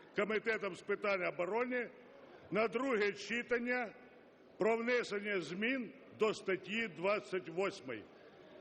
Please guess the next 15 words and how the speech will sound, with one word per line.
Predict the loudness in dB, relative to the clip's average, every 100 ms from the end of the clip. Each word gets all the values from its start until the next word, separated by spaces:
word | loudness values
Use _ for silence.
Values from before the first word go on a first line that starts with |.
| -8
Нам | 0 2 2 0
сьогодні | -2 -4 0 2 0 0 0
потрібні | 0 0 -2 -2 -2 -2 -2 -2 -4 -14 -20 -20 -20 -20 -20 -20 -20 -6
лікарі, | 2 2 4 2 4 2 -2 -14 -20 -20 -20 -20 -20 -16 0
нам | 2 2
сьогодні | 0 -2 2 0 2 -2
потрібні | 0 -4 0 0 0 0 0 0 0 -8 -20 -4
працівники | -2 0 2 2 0 -2 -4
тилу, | -4 -2 0 2 0 -4 -10 -20 -20 -4
нам | 0 0
сьогодні | 0 -2 0 0 0 -4
потрібні | 0 -2 0 0 0 -2 -2 -2 -2 -8 -20 -20 -20 -4
техніки | 2 2 2 -4 -6 -2
по | 0 0
ремонту, | 0 2 0 -2 -4 -6